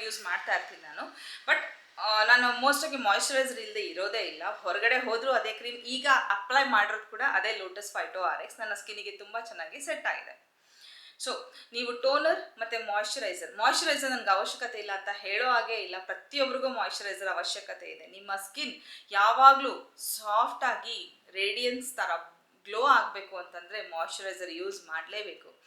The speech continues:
ಅಷ್ಟೇ ಅಲ್ಲದೆ ನಿಮ್ಮ ಸ್ಕಿನ್ ಯಾವಾಗ್ಲೂ ಗ್ಲೋ ಆಗ್ಬೇಕು, ಅಥವಾ ಕಲೆಗಳು ಸಿಕ್ಕಾಪಟ್ಟೆ ಇದೆ, ಗುಳ್ಳೆ ಇದೆ, ಒಂದು ಅಲ್ಲೂ ಒಂದ್ ಕಲರ್ ಇಲ್ಲೊಂದ್ ಕಲರ್ ಇದೆ ನನ್ ಸ್ಕಿನ್ ಅನ್ನೋರಿದ್ರೆ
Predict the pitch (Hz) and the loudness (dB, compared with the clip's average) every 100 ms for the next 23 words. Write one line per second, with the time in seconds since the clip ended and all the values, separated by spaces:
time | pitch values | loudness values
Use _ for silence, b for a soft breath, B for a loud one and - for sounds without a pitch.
0 | B B B - - 285 247 185 208 185 | B B B -4 0 2 4 2 0 -2
1 | - - - 214 226 - 294 277 220 190 | -6 -18 -14 -6 -6 -6 -6 -6 -6 2
2 | 208 285 285 302 - 226 254 320 277 254 | 8 8 8 0 -2 2 10 12 12 8
3 | 247 254 349 - - - 262 262 226 226 | 0 -2 -4 -2 -2 2 0 0 -4 0
4 | 254 294 285 - 233 226 214 196 196 202 | 0 -2 -6 -4 -2 -2 -6 -10 -10 -10
5 | 208 240 247 202 190 185 190 196 196 - | -6 -4 -4 -4 -6 -8 -8 -6 -6 -2
6 | - 226 254 254 262 208 233 - 254 247 | 0 2 2 0 -2 -2 -4 -2 0 0
7 | 240 220 254 240 214 202 202 202 196 - | 0 -2 -6 -4 -2 0 0 -2 -4 -6
8 | - 220 214 208 196 214 233 190 180 214 | -12 -12 -8 -4 -4 -2 -2 -2 -4 -4
9 | 339 - - | -4 -6 -18